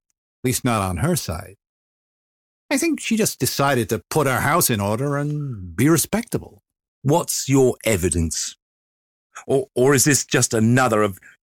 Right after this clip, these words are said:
Speaker 2: your made-up stories?
Speaker 1: Naughty Scott read her diary.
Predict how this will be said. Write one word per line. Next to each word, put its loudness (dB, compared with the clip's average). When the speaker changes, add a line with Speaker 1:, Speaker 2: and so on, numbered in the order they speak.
Speaker 2:
your 2
made-up 4
stories? -2
Speaker 1:
Naughty -2
Scott -4
read -4
her -2
diary. -6